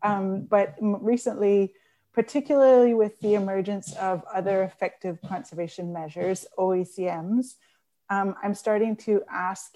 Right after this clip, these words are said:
and work with conservation colleagues to, to ask and answer the question, what does local fisheries management contribute to conservation? Um, and I know many people have worked on that for a while, but for me, it's a huge epiphany.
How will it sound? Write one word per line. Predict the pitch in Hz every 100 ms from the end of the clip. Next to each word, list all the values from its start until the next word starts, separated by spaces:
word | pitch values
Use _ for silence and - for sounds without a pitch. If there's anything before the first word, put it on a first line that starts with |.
| -
and | 185 180
work | 185 196 -
with | 180 -
conservation | 185 180 175 180 -
colleagues | 165 - 180 160 170 175 - _
to, | - 185 175 - -
to | 190 175 - -
ask | 185 -
and | 190
answer | 180 - 202
the |
question, | 170 190 - 185 180 175 _ _ _ _
what | 220 220
does | 220 208
local | 185 185 190 - 180
fisheries | - 190 180 175 175
management | 170 185 175 175 170
contribute | - 175 160 190 175 175 -
to | 185
conservation? | - 180 - - - - - 143 _ _ _ -
Um, | 165 160 160 -
and | 180 175 165
I | 190
know | 190 190
many | 185 190 185
people | 220 202 214
have | 196
worked | 202 202
on | 202
that | 202 -
for | -
a | 185
while, | 196 226
but | 220 208
for | -
me, | 180 180 185 185
it's | 185 -
a |
huge | 175 - 185 175
epiphany. | - 185 190 185